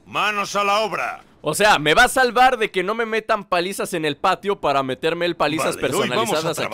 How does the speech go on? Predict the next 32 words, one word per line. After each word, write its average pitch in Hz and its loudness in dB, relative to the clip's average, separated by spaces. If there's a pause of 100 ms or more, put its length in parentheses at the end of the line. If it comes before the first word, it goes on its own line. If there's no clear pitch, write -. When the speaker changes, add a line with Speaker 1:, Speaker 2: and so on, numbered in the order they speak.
Speaker 1:
trabajar 214 -4
en 165 -8
tus - -14
contras. - -14 (200)
Vito, 131 -6
quiero 156 -4
que 147 -6
golpees 160 -4
a 139 -6
Pepe. 110 -12 (100)
Intenta 202 -6
sacudirle 131 -8
en 110 -10
el 107 -10
mentón. 104 -16 (240)
Pepe, 123 -6
esquiva 214 -6
el 160 -8
puñetazo 156 -8
como 147 -6
te 120 -6
enseñé 113 -8
y 135 -8
aprovecha 202 -4
el 185 -4
impulso 170 -8
para 151 -4
lanzar 113 -6
un 170 -4
golpe. 165 -8
Venga, 135 -4
adelante. 139 -6